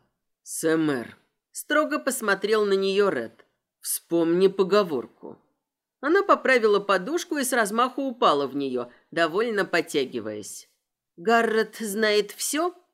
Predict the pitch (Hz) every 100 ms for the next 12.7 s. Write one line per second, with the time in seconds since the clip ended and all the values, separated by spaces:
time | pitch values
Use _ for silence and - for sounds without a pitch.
0 | _ - 330 - 247 175 170 180 208 311
1 | - 330 320 302 175 156 - - - 165
2 | 160 127 139 123 - - _ _ _ 196
3 | 262 269 - - 170 156 175 214 208 302
4 | 339 330 - - - 254 262 302 294 269
5 | 285 302 254 185 170 170 160 170 170 147
6 | 147 143 - 143 127 117 _ _ _ _
7 | _ _ - 151 151 - 156 151 156 175
8 | 175 180 190 214 220 - 123 107 117 117
9 | 113 _ _ - 156 190 180 175 160 -
10 | 175 165 170 254 247 233 220 - 156 143
11 | 151 180 185 180 156 - 165 160 147 165
12 | 156 139 123 117 113 104